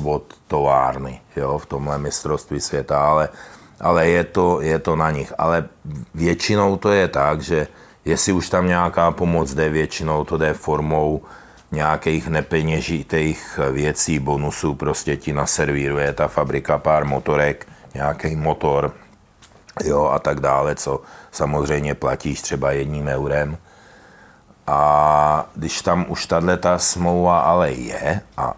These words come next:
a funguje, tak určitým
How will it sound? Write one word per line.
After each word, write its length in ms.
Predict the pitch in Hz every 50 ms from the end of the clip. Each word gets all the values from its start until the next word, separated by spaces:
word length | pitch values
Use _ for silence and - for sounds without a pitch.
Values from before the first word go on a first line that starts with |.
| - -
a 100 | 69 71
funguje, 800 | - - 76 73 71 71 67 67 69 69 71 71 76 85 85 82 - - - - - _ _ _ - - - - - _ - - - -
tak 200 | - 69 65 -
určitým 720 | 73 78 - - - 92 - - 95 87 80 78 76 71